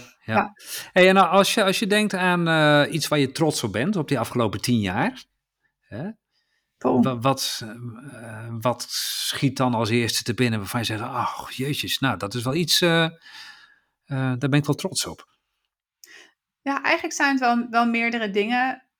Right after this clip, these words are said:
Speaker 2: Ehm, intern natuurlijk gewoon heel trots op het team wat er nu staat. En ja, dat we gewoon zo ontzettend veel bedrijven en mensen mogen inspireren en infecteren, zoals we dat dan
Speaker 1: Mhm.
Speaker 2: zeggen. En, eh,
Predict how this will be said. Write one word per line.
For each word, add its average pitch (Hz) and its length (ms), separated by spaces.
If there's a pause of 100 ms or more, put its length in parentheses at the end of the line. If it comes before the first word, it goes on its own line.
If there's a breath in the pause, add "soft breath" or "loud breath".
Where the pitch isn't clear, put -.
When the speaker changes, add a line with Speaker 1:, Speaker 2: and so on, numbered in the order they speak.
(120)
Speaker 2:
Ehm, 220 500 (160)
intern 226 480
natuurlijk 220 360
gewoon 220 140
heel 214 280
trots 208 380
op 214 100
het 202 200
team 247 260
wat 240 160
er 240 80
nu 226 140
staat. 220 640
En 202 340 (340 loud breath)
ja, 202 180
dat 202 180
we 226 80
gewoon 220 360
zo 233 460
ontzettend 233 720
veel 214 320
bedrijven 208 680
en 202 120
mensen 208 360
mogen 208 300
inspireren 208 640
en - 60
infecteren, 208 800
zoals 196 180
we 196 120
dat 196 140
dan 123 100
Speaker 1:
Mhm. 160 100
Speaker 2:
zeggen. 202 400 (140)
En, 202 400 (440 loud breath)
eh, 208 100